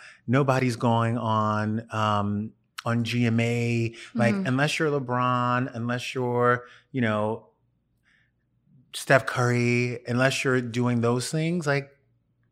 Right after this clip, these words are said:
Speaker 1: you don't get those moments anymore 'cause it's
Speaker 2: Yeah.
Speaker 1: so saturated.
Speaker 2: But talk about a family who's branded themselves really well in the Currys.
Speaker 1: So smart.
Speaker 2: Steph and Ayesha. And
Speaker 1: So
Speaker 2: their
Speaker 1: smart.
Speaker 2: family's so beautiful and cute and
Speaker 1: So
Speaker 2: quirky.
Speaker 1: smart.
Speaker 2: Yeah.
Speaker 1: It's just so smart.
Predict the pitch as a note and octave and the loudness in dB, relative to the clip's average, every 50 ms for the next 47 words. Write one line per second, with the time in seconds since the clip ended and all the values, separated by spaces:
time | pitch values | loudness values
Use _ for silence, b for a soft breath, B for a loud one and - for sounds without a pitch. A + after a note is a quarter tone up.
0 | _ _ _ _ _ - C#3+ D#3 E3 D#3 E3 D#3+ D3 E3 C3 C3 D3 C#3+ C#3 C#3+ | _ _ _ _ _ -4 -2 0 0 2 0 2 2 0 0 2 0 0 0 0
1 | C#3 - B2+ A2+ G#2+ G#2 G2+ G2 F#2+ F#2 A2+ G#2+ A#2 A#2 A#2 F3 A3 F#3 - A#2 | -2 -2 -2 -4 -2 -2 -4 -4 -4 -4 -4 -4 -4 -4 -4 -4 -4 0 2 2
2 | A#2 A#2 A#2 - A2 G#2+ G#2+ - - G2+ F2+ F2 E2 - - b b b b - | 2 2 2 0 0 0 0 -2 -4 -6 -6 -6 -8 -12 -16 b b b b -4
3 | A3 - A3+ A3 A3+ A#3+ A#3+ A#3 A3 - G3+ F#3 F#3+ G3 G3 F#3 F3+ F#3+ F3 - | 0 2 2 2 4 6 4 4 4 2 2 2 2 2 0 -2 -2 -4 -6 -4
4 | - D#3 D3+ E3 E3+ E3+ C#3+ D#3+ D#3 E3+ - - - F#2+ - - - - - - | -4 -2 -2 -2 -2 -4 -6 -6 -8 -8 -6 -4 -4 -4 -4 -6 -10 -10 -8 -8
5 | - - G2+ G#2 A2+ - - G#3+ G#3 - - - G3 F3+ E3 - - F3+ C3 A#2+ | -6 -4 -2 0 0 0 -2 -4 -8 -12 -8 -6 -4 -4 -4 -2 0 2 2 2
6 | F#2 G2+ C3+ G2 - F#2 E2+ - F2+ E2+ E2 E2 E2+ - - - - F3+ E3+ F3+ | 2 0 0 -2 -2 -4 -6 -6 -8 -8 -10 -10 -12 -14 -12 -8 -4 -2 -2 -2
7 | F3 - F3 F3 E3+ E3+ E3 C#3+ F3 - F#3 D#3+ C#3 F3+ E3+ B2+ - - F#2+ F2+ | -2 -4 -4 -2 -2 -2 -2 -2 -2 2 4 4 4 4 2 0 -4 -6 0 4
8 | G#3+ G3+ F#3+ - B3 G#3 - G#3+ G#3 G3+ - - - - G3 G3 G3 G3 F#3+ E3 | 4 4 6 6 6 6 6 6 4 2 2 2 4 6 6 6 6 4 2 0
9 | - - _ _ - F#3+ F3 F#3 F3 F3 F3 F3+ - F#3 D#3+ F3 F3+ F#3 E3 D#3 | -4 -12 _ _ -12 -10 -8 -4 -4 -4 -4 -2 0 2 4 4 4 2 0 0
10 | D3+ B2 - - - G3+ G3 G3 G3 F#3 B2 A2 - F#2+ F2 F2+ F#3+ F#3 G3 - | -2 -4 -4 0 2 6 6 8 6 6 4 0 -4 0 4 8 8 8 8 8
11 | G#3+ G3 G3+ G#3 G#3 - - F#3+ E3+ D#3+ E3 F3 - - - - - - - - | 8 8 8 8 6 6 6 8 8 8 6 4 0 -6 -14 -20 -20 -18 -16 -14
12 | - - - A#2+ A2 - - - - - - _ _ _ _ _ _ - - - | -10 -4 -2 -2 -2 -2 -6 -10 -12 -14 -16 _ _ _ _ _ _ -16 -12 -10
13 | - - G2 F2 - - F#2 F2+ F2+ F#2 - | -6 -6 -6 -6 -8 -12 -12 -12 -12 -12 -14